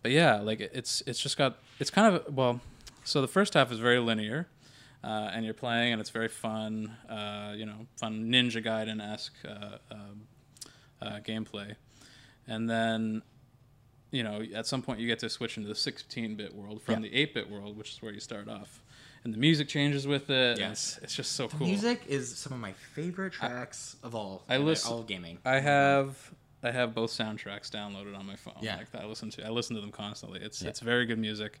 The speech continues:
Speaker 2: Yeah.
Speaker 1: And kind of, you know, both styles, the, the, the chip tunes and the, and the midi of the sixteen-bit, both, they just both really work well.
Speaker 2: Yeah.
Speaker 1: Um,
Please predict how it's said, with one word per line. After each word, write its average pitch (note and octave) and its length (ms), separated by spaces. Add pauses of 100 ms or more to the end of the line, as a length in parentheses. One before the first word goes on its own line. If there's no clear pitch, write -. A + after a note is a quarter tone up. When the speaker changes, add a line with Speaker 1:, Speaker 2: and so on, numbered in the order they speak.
Speaker 2:
Yeah. - 120 (320)
Speaker 1:
And G#2+ 360
kind C3+ 220
of, A#2 100 (140)
you C3 100
know, G#2+ 120
both A#2 180
styles, A2 540
the, G#2 420
the, - 220
the A#2 120
chip - 240
tunes A#2+ 440
and G#2+ 180
the, G#2 240
and G#2+ 100
the G#2+ 80
midi A#2 400
of G#2+ 120
the G#2 80
sixteen-bit, G#2+ 680
both, A2 380 (600)
they - 80
just A#2 180
both - 180
really G#2+ 180
work G#2+ 260
well. - 160 (180)
Speaker 2:
Yeah. F#2+ 140 (360)
Speaker 1:
Um, G#2 440